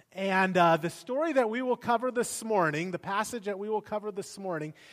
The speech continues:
is actually, uh, a continuation of where we have been for the, at, for the last several weeks. Starting in chapter three, we read this story about,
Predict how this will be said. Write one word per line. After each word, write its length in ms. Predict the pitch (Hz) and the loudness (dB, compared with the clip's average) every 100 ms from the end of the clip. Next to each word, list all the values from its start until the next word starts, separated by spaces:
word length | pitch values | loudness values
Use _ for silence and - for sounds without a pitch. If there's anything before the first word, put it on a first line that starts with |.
| - - 226 | -20 -14 0
is 180 | 208 196 | 0 4
actually, 840 | 196 247 - 302 277 262 254 254 | 4 4 2 -2 0 2 2 2
uh, 340 | 190 185 185 190 | 4 6 6 2
a 40 | |
continuation 1000 | - 202 185 240 277 277 233 254 - 220 | -4 -6 -4 -2 -2 2 4 4 0 -2
of 100 | 175 | 2
where 220 | 214 254 | 4 6
we 160 | 254 233 | 4 0
have 160 | 208 | 0
been 280 | 202 233 226 | 2 0 0
for 180 | - 214 | -2 0
the, 180 | 202 202 - | 2 2 2
at, 320 | 202 220 - | 0 0 -2
for 140 | 214 | -6
the 100 | 202 | 0
last 380 | 180 185 202 - | 2 2 2 0
several 420 | 220 208 220 220 | 0 2 2 0
weeks. 480 | 208 233 - - - - _ - - | 0 -4 -6 -14 -16 -18 _ -20 -20
Starting 540 | - - 220 254 294 254 | -12 0 4 4 2 0
in 160 | 214 | 0
chapter 520 | - 233 220 226 196 | 0 0 0 0 -4
three, 420 | 175 - 269 240 196 | -6 -6 -2 0 0
we 160 | 196 | -4
read 240 | 185 220 202 | -4 -4 -2
this 240 | 208 - - | -2 -4 -18
story 460 | - - 226 254 | -12 -2 2 4
about, 340 | 233 190 185 | 4 4 4